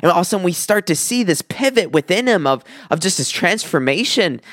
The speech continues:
and, and, and he, and he's starting to declare things that he never declared before, and he's starting to,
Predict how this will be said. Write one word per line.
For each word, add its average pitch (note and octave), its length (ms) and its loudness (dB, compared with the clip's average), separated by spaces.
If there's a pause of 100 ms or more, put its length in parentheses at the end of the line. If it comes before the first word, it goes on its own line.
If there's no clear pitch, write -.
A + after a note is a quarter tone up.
(180)
and, E3+ 180 0
and, E3+ 220 -2
and F3 200 -2
he, F3 200 0
and F#3 120 0
he's F#3 140 -2
starting A#3+ 380 0
to - 120 -10
declare A3 380 -2
things G3 240 -4
that D#3 100 0
he D3 80 -2
never F#3 240 0
declared D#3 380 0
before, E3 380 -2
and D3+ 60 -2
he's D3 100 -4
starting G3+ 400 0
to, D#3 180 2